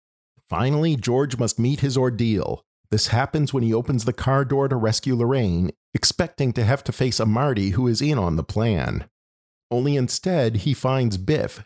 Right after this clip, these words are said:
George's nemesis, and there's nothing fake about this confrontation.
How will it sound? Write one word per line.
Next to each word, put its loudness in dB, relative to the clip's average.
George's 0
nemesis, 0
and 2
there's 0
nothing 0
fake -2
about 0
this 2
confrontation. 0